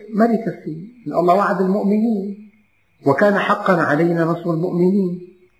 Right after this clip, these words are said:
أيام تستمع إلى طروحات غير صحيحة وغير مقبولة، أو الحل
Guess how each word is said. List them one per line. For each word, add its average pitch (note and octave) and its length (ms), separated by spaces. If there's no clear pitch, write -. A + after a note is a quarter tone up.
أيام G#3 240
تستمع F#3 500
إلى E3+ 220
طروحات D3+ 600
غير F#3 180
صحيحة C3 520
وغير G#3 280
مقبولة، E3 680
أو A3+ 200
الحل G#3+ 440